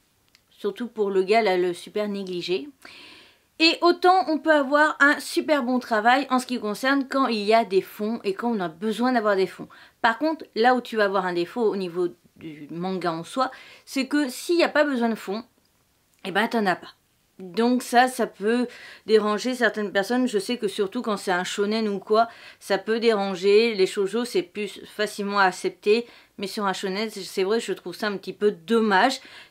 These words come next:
Donc c'est ça, euh, qu'il faut prendre en compte. Donc en soi, sinon, je te dirais que la qualité de dessin est plutôt sympa. Je dirais que si on prend tout ça en ensemble, je mettrais un sept et demi.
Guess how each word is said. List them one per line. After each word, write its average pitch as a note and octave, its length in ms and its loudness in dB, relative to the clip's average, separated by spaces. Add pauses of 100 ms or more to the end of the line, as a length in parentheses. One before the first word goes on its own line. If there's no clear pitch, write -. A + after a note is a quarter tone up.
Donc B3 280 0
c'est G3 200 -10
ça, G#3+ 320 0
euh, G3 240 2
qu'il F3+ 160 -14
faut G3 200 -10
prendre G3+ 300 -6
en F#3+ 120 -4
compte. A3 340 -6 (260)
Donc B3 220 0
en C#4+ 80 4
soi, E4+ 260 2
sinon, D4+ 320 0
je C4 120 -4
te B3+ 120 -6
dirais B3+ 260 0
que B3+ 100 -2
la A3+ 100 4
qualité G#3+ 360 0
de F#3+ 60 -6
dessin G#3 240 0
est A3 60 2
plutôt G3+ 320 -2
sympa. G#3+ 500 2 (320)
Je G3 60 -10
dirais B3 280 -2
que C4+ 100 -2
si C4+ 200 -6
on C4 140 -2
prend B3+ 180 -2
tout D#4 180 -8
ça D4+ 200 0
en C4+ 180 2
ensemble, D4+ 440 0
je C4 120 -4
mettrais B3+ 320 -2
un B3 160 4
sept C4+ 340 -2
et C4+ 100 4
demi. C4+ 440 4